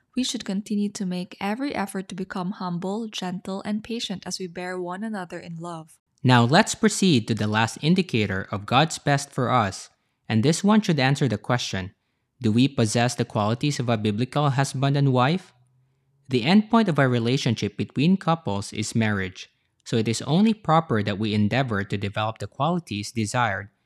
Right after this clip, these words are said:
Speaker 2: in a Christ-like man or woman. There are a lot of good qualities that are mentioned in the Bible, but the two most notable ones are the Proverbs thirty-one wife and the Ephesians five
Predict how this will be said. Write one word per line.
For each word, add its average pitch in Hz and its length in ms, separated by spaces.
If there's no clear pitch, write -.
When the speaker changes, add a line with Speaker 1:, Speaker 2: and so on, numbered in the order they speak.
Speaker 2:
in 104 100
a 98 80
Christ-like 160 600
man 143 440
or 107 140
woman. 101 420
There 120 200
are 113 120
a 117 60
lot 180 240
of 214 140
good 196 240
qualities 151 480
that 113 80
are 104 120
mentioned 110 380
in 101 100
the 98 80
Bible, 98 500
but 110 120
the 104 100
two 180 240
most 139 300
notable 151 460
ones 101 420
are 113 60
the 104 100
Proverbs 135 500
thirty-one 117 640
wife 123 460
and 117 120
the 101 100
Ephesians 170 600
five 120 440